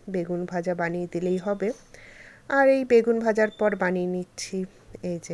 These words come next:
এখানে রুটি। তবে আজকের রুটি আমি বানাচ্ছি না, আমি আটা মেখে দিয়েছিলাম, মামুনি রুটি বানাচ্ছে। আর আমি একটু ভিডিও করে নিচ্ছি রুটির। তো আজকের তো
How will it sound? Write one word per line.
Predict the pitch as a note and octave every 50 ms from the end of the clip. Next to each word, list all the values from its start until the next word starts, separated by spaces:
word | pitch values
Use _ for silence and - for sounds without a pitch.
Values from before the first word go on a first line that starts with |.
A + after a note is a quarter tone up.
| E3+
এখানে | E3 - - E3+ F3+ F3 E3+ -
রুটি। | F3 F3 - - G3+ C4 E4+ - - - - - - - - - - - - - - - - - -
তবে | - G#3+ G#3+ G#3+ A3 G#3+ F#3+
আজকের | F#3 - - - A3 G#3 G#3+
রুটি | A3 G#3+ B3+ A#3 G#3+
আমি | G3+ G#3 G#3 G3+
বানাচ্ছি | G#3+ G#3 G3 G3 F#3+ G3 - - F#3 F#3
না, | G#3+ D#4+ - - - - - - - - - - - - -
আমি | F#3+ F#3+ G3 G3 F#3+ F3+
আটা | F3+ - F#3+ F#3+ F#3+
মেখে | F#3+ F#3 - A3+ A3 A3
দিয়েছিলাম, | A3+ A3+ A3+ A3 - B3 C4 D4 F4 F4 - - G3+
মামুনি | F3+ F3 F3 F3+ F#3+ G3+ A#3+ C#4
রুটি | A#3+ G#3+ G3 - F3+ E3
বানাচ্ছে। | E3 E3 D#3+ E3+ E3 - - - - F#3 - _ _ - - - - - - - - - - -
আর | D4+ D4+ D4+
আমি | D4 C#4+ D4 C#4
একটু | - D4 C#4 B3 B3+
ভিডিও | A#3+ A3 A#3 A#3+ A#3 A#3
করে | A#3 A3+ A3 A3
নিচ্ছি | A3 A3 A3 - - - G#3+ G#3+ G#3+ G#3
রুটির। | G3+ F#3+ - G3 G3+ C4 - - - - _ - - - - - - - - -
তো | C#4+ C#4 B3+
আজকের | A#3+ - - C4 B3+ C4 -
তো | B3+